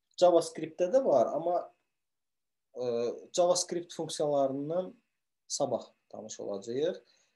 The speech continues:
Bu, bu əsasları eynidir də, yəni istəyirəm ki, funksiya anlayışı burada otursun beyninizə. JavaScript-dən sadəcə qarşılığını göstərəcəm ki, bax, orada yadınızdadır, o elə idi, burada da belədir. Ki, bu qədər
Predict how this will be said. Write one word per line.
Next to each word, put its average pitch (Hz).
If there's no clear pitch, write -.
Bu, 175
bu 208
əsasları 226
eynidir 127
də, 170
yəni 165
istəyirəm 214
ki, 202
funksiya 202
anlayışı 156
burada 151
otursun 220
beyninizə. 110
JavaScript-dən 233
sadəcə 208
qarşılığını 170
göstərəcəm 139
ki, 220
bax, 202
orada 185
yadınızdadır, 175
o 196
elə 160
idi, 233
burada 170
da 165
belədir. 110
Ki, 208
bu 214
qədər 170